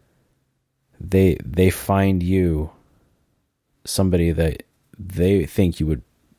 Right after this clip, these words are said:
be compatible with as a mentor. And it's, it's essentially like an apprenticeship program. It's just you one-on-one with an actual producer or an engineer. At least in the music field, they also have, uh,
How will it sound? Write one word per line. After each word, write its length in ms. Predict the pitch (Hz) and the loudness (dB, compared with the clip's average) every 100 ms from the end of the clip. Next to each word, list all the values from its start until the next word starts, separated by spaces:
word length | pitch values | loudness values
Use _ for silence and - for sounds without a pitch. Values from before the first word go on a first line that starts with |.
| - | -8
be 140 | - | -4
compatible 680 | 76 - 80 - 180 104 78 | -2 -2 0 2 2 2 0
with 280 | 73 78 - | 0 -2 -4
as 180 | - 80 | -4 -2
a 40 | |
mentor. 680 | 78 80 120 135 78 71 - _ _ _ _ _ _ _ _ _ _ - | 0 2 2 2 -2 -2 -6 _ _ _ _ _ _ _ _ _ _ -2
And 180 | 92 | 2
it's, 500 | 90 85 - - - - | 2 0 -6 -16 -18 -8
it's 180 | 87 87 | -4 -2
essentially 480 | - 90 - 95 | 0 0 2 2
like 180 | 82 85 | 4 4
an 80 | 92 | 2
apprenticeship 640 | 92 104 143 110 - - | 2 2 2 0 0 -2
program. 580 | - 73 - 78 60 - - _ _ - - | -2 -2 -2 -4 -6 -12 -20 _ _ -20 -8
It's 180 | 82 - | -6 -2
just 220 | 87 - | -4 -2
you 200 | 78 101 | -2 -2
one-on-one 800 | 110 92 95 104 90 85 85 71 | 0 0 0 0 0 0 0 -2
with 200 | 87 90 | -2 -2
an 140 | 82 - | -4 -4
actual 520 | 78 87 - 98 92 | -6 -4 -2 0 0
producer 840 | - - 95 82 82 - 82 82 | -4 -6 -4 0 -2 -2 -2 -2
or 160 | - 76 | -2 -4
an 80 | 71 | -2
engineer. 640 | 85 82 85 78 80 - - _ _ _ _ _ _ _ _ _ _ _ _ - | 0 0 0 0 -2 -6 -12 _ _ _ _ _ _ _ _ _ _ _ _ -2
At 100 | - | 2
least 200 | 123 - | 2 2
in 60 | 120 | 2
the 80 | |
music 300 | 98 101 95 | 4 2 0
field, 240 | 90 90 85 | 0 0 2
they 120 | 95 | 2
also 300 | 135 165 101 | 2 2 2
have, 420 | 92 85 78 - - | 4 2 -2 -10 -2
uh, 360 | 85 78 73 | 0 2 -2